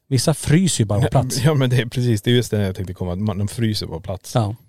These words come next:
Speaker 2: Eh, för det hände ju när jag var i, då nu vi, Bill och Fredrik tror jag det är, när jag ser den här kvinnan.
Speaker 1: I Italien, jo.
Speaker 2: I Italien,
Speaker 1: Ja.
Speaker 2: ja, precis. Och jag står där, jag ser henne.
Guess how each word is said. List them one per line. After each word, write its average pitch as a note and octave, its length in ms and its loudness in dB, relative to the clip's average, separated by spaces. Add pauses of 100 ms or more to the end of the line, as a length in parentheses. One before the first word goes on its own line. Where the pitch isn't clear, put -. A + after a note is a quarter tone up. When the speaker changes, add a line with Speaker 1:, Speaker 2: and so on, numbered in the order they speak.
(300)
Speaker 2:
Eh, F#2+ 280 -2
för A2+ 120 -6
det A#2+ 80 4
hände A#2+ 240 2
ju A2 60 2
när G#2 80 2
jag G#2+ 140 2
var G2 200 -2
i, F#2+ 460 -4 (240)
då A#2 220 -2
nu A2 120 0
vi, G2+ 320 -2 (1000)
Bill A2 260 0
och G2+ 120 0
Fredrik G2 360 -2
tror E2+ 120 -4
jag D2+ 80 -6
det D2 60 -8
är, - 100 -12 (160)
när - 100 -12
jag F#2 80 -4
ser F#2+ 160 -2
den F2 120 -2
här E2+ 80 -6
kvinnan. F2+ 540 -8
Speaker 1:
I A#2 320 2
Italien, G#2 380 0
jo. C#3 140 4
Speaker 2:
I - 20 -4
Italien, F#2 380 0
Speaker 1:
Ja. A#2 100 4
Speaker 2:
ja, G2+ 120 0
precis. G2+ 340 -4
Och G2 60 -2
jag G2+ 100 0
står G2+ 240 0
där, F2+ 80 -2
jag F#2+ 100 -2
ser A2+ 280 0
henne. F#2+ 340 -2